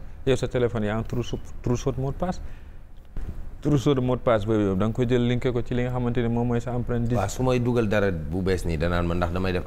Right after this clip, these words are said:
Speaker 2: empreinte.
Speaker 1: Jeex na.
Speaker 2: Su ma defee empreinte mu ubbi ko.
Speaker 1: Loolu nag ba loolu aussi am na beneen danger tey sa téléphone portable bu ñu ko sàccee am code bi.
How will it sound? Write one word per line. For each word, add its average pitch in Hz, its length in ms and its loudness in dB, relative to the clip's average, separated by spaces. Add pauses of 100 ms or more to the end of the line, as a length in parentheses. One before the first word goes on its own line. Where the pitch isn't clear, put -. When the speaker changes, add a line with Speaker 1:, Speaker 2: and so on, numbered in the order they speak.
Speaker 2:
empreinte. 71 320 -2 (180)
Speaker 1:
Jeex 131 300 4
na. 196 100 0 (140)
Speaker 2:
Su 104 60 -4
ma 110 80 0
defee 110 260 4
empreinte 95 400 2
mu 90 160 -2
ubbi 80 180 -2
ko. - 120 -10 (240)
Speaker 1:
Loolu 117 300 4
nag 110 220 2
ba 101 200 4
loolu 120 240 2
aussi 117 160 0
am 101 100 4
na 95 100 2
beneen 127 280 2
danger 135 300 2
tey 98 160 0
sa 101 100 -4
téléphone 117 360 0
portable 110 380 0
bu 113 80 -2
ñu 110 60 -2
ko 120 80 -2
sàccee 117 420 0
am 110 260 0
code 117 240 2
bi. 85 100 -2